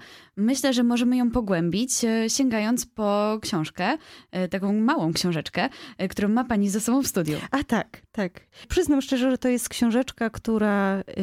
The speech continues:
Speaker 2: była pokłosiem mojej pracy magisterskiej, ale tej, temu samemu tematowi poświęciłam też moją pracę doktorską. Więc właściwie te książeczki są dwie,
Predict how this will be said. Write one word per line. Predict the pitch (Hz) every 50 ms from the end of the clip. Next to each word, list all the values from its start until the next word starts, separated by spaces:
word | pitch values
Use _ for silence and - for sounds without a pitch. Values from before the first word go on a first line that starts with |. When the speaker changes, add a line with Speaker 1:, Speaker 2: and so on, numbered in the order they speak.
| 190 196 196 196
Speaker 2:
była | 185 175 170 170 - 220 226 220 208 208 202 202 202 196 196 196 190 _ _ _ _ _ _ _ _ _ _ 220 208
pokłosiem | - - 240 269 285 - 285 262
mojej | 247 240 240 240 240
pracy | - 240 240 240 - 254
magisterskiej, | 254 254 277 240 190 185 - - - 170 175 175 - - - 214 302 302 -
ale | - 202 202 208 208 202 226 - - _ - 190 170
tej, | - 220 214 - -
temu | - 226 226 226
samemu | - 233 220 226 220 220 220
tematowi | 208 - 208 208 202 196 - 208 208 196 196
poświęciłam | - 190 190 - - 202 208 - - 208 190 196
też | - - 196 - -
moją | 196 196 202
pracę | 202 - 202 - - 202
doktorską. | 202 208 - - 269 269 - - - 226 220 - - - - - -
Więc | 240
właściwie | 220 233 254 - 269 254
te | - 240
książeczki | - - 247 233 233 233 - - 233
są | - - 208 202 190
dwie, | 196 240 294 320 302 294